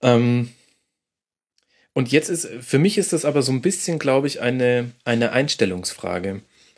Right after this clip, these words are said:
Also, ich, ich, ich guck dann schon aufs Viertelfinale und überlege mir,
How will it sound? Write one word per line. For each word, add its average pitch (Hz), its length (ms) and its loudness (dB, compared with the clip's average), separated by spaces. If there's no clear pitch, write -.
Also, 110 480 2
ich, - 280 -2
ich, - 260 -8
ich 139 200 -6
guck - 180 0
dann 170 140 2
schon 156 160 0
aufs 131 160 -4
Viertelfinale 180 760 0
und 160 120 -2
überlege 131 440 0
mir, 175 320 2